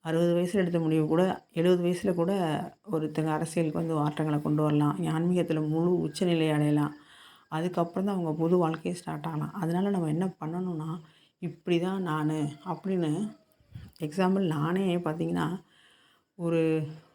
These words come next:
ஒரு கல்யாணம், ஒரு குடும்பம், ஒரு இதெல்லாம் நான் இருபது வயசுல ப-, கட்டமைக்கப்பட்ட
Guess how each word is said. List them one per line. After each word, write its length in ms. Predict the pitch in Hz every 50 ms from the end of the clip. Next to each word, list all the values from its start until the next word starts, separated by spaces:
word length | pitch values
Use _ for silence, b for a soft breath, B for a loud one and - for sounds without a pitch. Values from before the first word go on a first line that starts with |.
| B B B
ஒரு 280 | - 202 180 165 165 156
கல்யாணம், 760 | 160 156 156 170 185 190 190 185 185 190 190 175 - - - _ _ _ 277 262
ஒரு 300 | 190 165 165 160 160 156
குடும்பம், 540 | 156 - 180 180 175 170 170 170 170 165 165 - b b b b b b b b b _
ஒரு 300 | - 170 165 165 160 160
இதெல்லாம் 500 | 160 165 180 180 185 190 185 165 170 190 - - _
நான் 680 | 160 160 165 175 190 196 202 208 202 185 165 165 - - _
இருபது 300 | 185 180 190 185 180 170
வயசுல 300 | 170 175 175 - 190 190
ப-, 240 | 180 - 170 -
கட்டமைக்கப்பட்ட 880 | - - 160 - 175 175 170 165 165 160 165 156 156 160 156 156 165 -